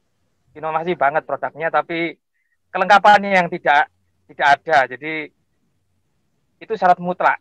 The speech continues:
karena Australia kan punya regulasi yang kita tahu sepakati bahwa itu harus dipenuhi supaya tidak terjadi masalah untuk pihak importer.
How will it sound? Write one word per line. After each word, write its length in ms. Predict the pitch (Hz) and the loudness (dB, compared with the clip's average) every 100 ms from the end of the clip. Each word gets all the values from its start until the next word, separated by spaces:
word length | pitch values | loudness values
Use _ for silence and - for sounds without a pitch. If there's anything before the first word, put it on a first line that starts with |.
| _ _ - | _ _ -12
karena 320 | 131 160 160 139 | -4 -2 -2 -6
Australia 400 | 151 156 156 170 | -4 -2 0 0
kan 160 | 170 | -2
punya 640 | 156 151 151 151 147 143 143 | -4 -12 -8 -6 -4 -2 -2
regulasi 600 | 139 - 127 123 120 151 | -4 -8 -12 -14 -14 -8
yang 320 | 143 135 131 127 | -6 -6 -10 -20
kita 240 | 135 135 127 _ _ - | -8 -6 -6 _ _ -4
tahu 240 | 151 156 | -2 -2
sepakati 480 | - 156 147 135 - | -4 -4 -2 -2 -4
bahwa 320 | 131 123 127 | -6 -4 -4
itu 80 | 135 | -4
harus 160 | 139 - | -6 -6
dipenuhi 560 | _ - 135 135 127 117 _ _ _ _ _ | _ -20 -20 -20 -20 -20 _ _ _ _ _
supaya 400 | - 147 170 175 - _ _ _ _ | -4 4 6 6 0 _ _ _ _
tidak 320 | 196 185 156 170 | -4 0 0 -2
terjadi 320 | 139 151 151 | -6 -6 -2
masalah 560 | 147 151 147 160 170 - _ | 0 2 4 4 0 -6 _
untuk 480 | 147 139 151 156 - _ | -20 -12 -10 -10 -14 _
pihak 240 | 165 143 - | -12 -12 -10
importer. 720 | 147 - 131 131 131 113 | -12 -6 -6 -6 -10 -12